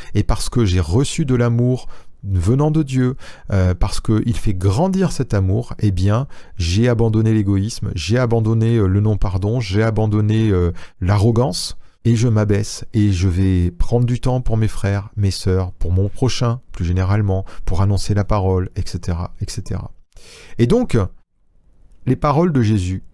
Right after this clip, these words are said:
les enseignements des apôtres, voyez, je vous ai représenté ici, c'est les bornes du chemin, tout simplement, tout simplement.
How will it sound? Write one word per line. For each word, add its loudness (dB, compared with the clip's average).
les 2
enseignements 2
des 2
apôtres, -2
voyez, 0
je -6
vous 0
ai 0
représenté -2
ici, -6
c'est -2
les 2
bornes 2
du -4
chemin, -2
tout 0
simplement, 0
tout -4
simplement. -2